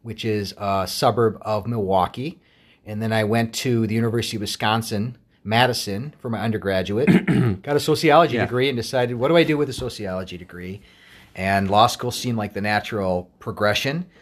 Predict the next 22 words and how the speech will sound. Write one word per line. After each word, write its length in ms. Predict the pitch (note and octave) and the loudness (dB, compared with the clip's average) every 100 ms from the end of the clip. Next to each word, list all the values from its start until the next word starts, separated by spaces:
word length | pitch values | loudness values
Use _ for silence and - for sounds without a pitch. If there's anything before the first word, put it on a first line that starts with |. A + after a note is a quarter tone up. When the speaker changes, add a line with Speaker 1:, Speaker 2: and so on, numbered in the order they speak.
| - - - _ | -20 -20 -20 _
Speaker 1:
So 160 | - B2+ | 0 2
I 60 | |
applied 340 | - C#3+ C#3+ D3 | 4 6 6 4
to 80 | |
a 20 | C#3 | 0
number 220 | C3+ C3+ | 0 -2
of 80 | B2 | -4
schools 480 | - B2+ D3 D#3 | -2 0 0 0
and 320 | B2+ A#2+ A#2+ - | -2 -4 -6 -8
really 260 | C3+ C3 | -4 -4
fell 260 | A#2 C3 A#2+ | 0 2 2
in 80 | A#2 | 4
love 240 | A#2 A2 | 4 2
with 280 | A2 G#2 - | 0 -2 -4
William 300 | A#2+ A#2+ A2 | -2 0 0
Mitchell 300 | A2+ A#2+ A2 | -2 -2 -2
College 340 | A#2 G#2+ G#2+ | 2 2 2
of 80 | G2 | 0
Law 240 | G#2 G#2 B2+ | 0 2 2
in 100 | A2 | -2
Saint 280 | A2+ G2 | -8 -8
Paul. 440 | - G2+ A#2 G#3 | 0 4 4 2